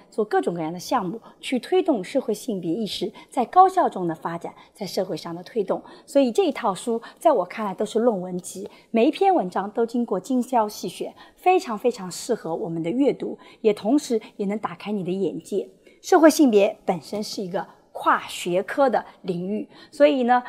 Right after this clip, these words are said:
呃，我们希望大家在学这个东西的时候，首先打破学科的界限，历史的也要去看看看，主题性的也要看一看，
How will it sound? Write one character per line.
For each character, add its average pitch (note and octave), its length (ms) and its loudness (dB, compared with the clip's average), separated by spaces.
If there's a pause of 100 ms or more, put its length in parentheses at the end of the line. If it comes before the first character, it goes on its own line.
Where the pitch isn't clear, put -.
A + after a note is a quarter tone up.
(120)
呃， G3+ 120 0
我 G3+ 160 4
们 G#3+ 240 0 (140)
希 - 220 -2
望 C#4+ 120 6
大 C4+ 120 -2
家 C4+ 120 0
在 B3+ 140 2
学 A3 220 2
这 A#3+ 100 -2
个 B3 60 -2
东 B3 160 0
西 A#3+ 120 -2
的 G#3 60 2
时 - 140 -8
候， F3+ 200 0 (160)
首 F#3 220 -4
先 A#3 220 0
打 - 240 -10
破 F#3+ 120 -4
学 G3 280 -6
科 - 160 -6
的 G3 100 -2
界 G#3 220 -4
限， - 280 -2 (280)
历 D4+ 120 6
史 - 200 -2
的 F#3+ 80 -2
也 F#3+ 120 -4
要 - 120 -8
去 - 120 -10
看 G#3+ 220 -10
看 F3 140 -6
看， - 180 -8 (220)
主 G3 160 -6
题 G3+ 120 -10
性 G#3+ 200 -4
的 F#3 60 -6
也 F3 40 -6
要 F3 160 -6
看 G3 260 -6
一 F#3 40 -8
看， G3+ 120 -4